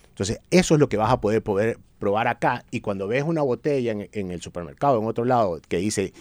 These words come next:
cincuenta, sesenta dólares, aquí tú la vas a poder probar y decir, "Ah,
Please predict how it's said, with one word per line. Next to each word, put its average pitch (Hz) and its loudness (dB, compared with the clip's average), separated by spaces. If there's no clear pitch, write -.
cincuenta, 95 0
sesenta 123 -2
dólares, 98 2
aquí 151 -10
tú 165 -10
la 143 -8
vas 139 -10
a 147 -8
poder 117 -6
probar 117 -4
y 98 -4
decir, 95 -10
"Ah, 107 -12